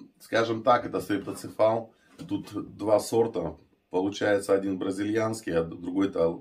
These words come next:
та-, с Таиланда. Они просто не предназначены, как скажем, они не могут в наших условиях так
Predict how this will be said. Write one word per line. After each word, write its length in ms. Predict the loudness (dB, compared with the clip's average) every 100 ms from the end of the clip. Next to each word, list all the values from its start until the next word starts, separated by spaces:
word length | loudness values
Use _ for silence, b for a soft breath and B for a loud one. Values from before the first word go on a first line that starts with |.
| -4
та-, 200 | -4 -4
с 80 | 0
Таиланда. 560 | 0 2 -2 -2 -8 -10 _ _ _ _ _ _ _ _ b b b -12 -10
Они 240 | -6 -2 -2
просто 340 | 0 -2 -2
не 200 | 0 0
предназначены, 920 | 0 0 0 0 0 0 0 -4 -8 -12 _
как 160 | -6 -6
скажем, 420 | -4 -4 -4 -6
они 420 | -6 -4 -6 -8 -8
не 240 | -2 0
могут 320 | 2 2 -2
в 40 | -4
наших 380 | -4 -6 -12
условиях 540 | -18 -4 0 0 0 -4
так 260 | -4 -6